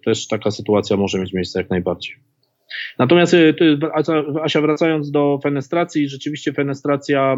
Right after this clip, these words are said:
e, e, my ją stosujemy jako pierwszy element, taki, e, zanim zaczniemy jeszcze z toksyną, e,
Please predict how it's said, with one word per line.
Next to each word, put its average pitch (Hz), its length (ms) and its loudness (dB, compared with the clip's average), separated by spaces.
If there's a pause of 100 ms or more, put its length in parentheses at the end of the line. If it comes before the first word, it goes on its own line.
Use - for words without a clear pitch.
(140)
e, 131 60 -6 (1200)
e, 131 200 -2
my 170 160 4
ją 170 180 4
stosujemy 160 760 0
jako 147 280 0
pierwszy 175 480 0
element, 127 560 0
taki, 113 600 -6
e, 113 180 0
zanim 131 640 0
zaczniemy 131 420 -2
jeszcze 123 340 0
z - 100 -12
toksyną, 131 840 2
e, 123 40 0